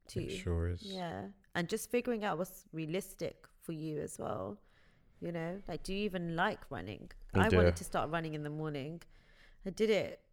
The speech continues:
Speaker 2: for two minutes and I was like, "I hate <laughs> running."
Speaker 1: That's the thing as well. Like,
Speaker 2: Yeah.
Speaker 1: I've got the idea of running in my head, but I know physically it's gonna take a toll 'cause I'm carrying a long-term injury.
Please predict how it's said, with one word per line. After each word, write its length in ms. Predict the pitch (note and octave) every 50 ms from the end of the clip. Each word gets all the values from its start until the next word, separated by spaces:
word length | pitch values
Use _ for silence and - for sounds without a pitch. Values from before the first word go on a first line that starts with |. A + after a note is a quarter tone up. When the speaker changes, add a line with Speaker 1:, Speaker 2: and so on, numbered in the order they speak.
| - _ _ _ _ _ _ -
Speaker 2:
for 160 | - G3 F3+ F#3 F#3 - -
two 220 | - - G#3 G3
minutes 440 | F#3+ G#3 G#3 F#3 - - - - -
and 80 | - E3
I 80 | D#3+
was 160 | C#3 C#3+ - -
like, 180 | C#3+ C3+ -
"I 40 | -
hate 300 | D3 - G#3 G#3 - -
<laughs> 80 | G3 G3
running." 320 | E3+ F3 - - - - - A#3 - - - - - - - - - - - - - - -
Speaker 1:
That's 140 | B2+ B2+ -
the 100 | - A#2
thing 180 | - C3+ A#2+ A#2
as 80 | A#2
well. 140 | B2 A2+ G#2+
Like, 120 | G2+ F#2+ F2 F2+ G2+ B2
Speaker 2:
Yeah. 80 | B2 - - -
Speaker 1:
I've 120 | G#2+ G#2
got 120 | - A#2+
the 60 | A#2+ A#2+
idea 340 | A2+ B2 B2 A2 A2 G2+ G2
of 60 | G2
running 200 | G#2 G2+ G2+ F#2+
in 40 | F#2+
my 120 | F#2+ F#2
head, 180 | F#2 A2 G2 E2+
but 120 | - D2 E2
I 60 | G2
know 180 | A2 A2+ A2
physically 720 | G2+ - - C3+ A#2+ A2 G#2 - - - G#2 G2 G2+ G#2+ - - - - - - - - - - - -
it's 80 | - -
gonna 180 | - A#2 G#2+ G2
take 200 | - - F#2+ F2
a 60 | F#2
toll 320 | - - - G#2+ G2 F2+ E2+
'cause 220 | - - - F2
I'm 160 | F#2 F2+ E2
carrying 440 | - - - G2+ F2+ F2 F2 F2 F2
a 60 | E2+ F2
long-term 480 | F2+ F#2 F#2 F#2 F2+ - F2 E2+ F2+
injury. 380 | G#2 G#2+ F#2+ F2 E2 D#2+ D2+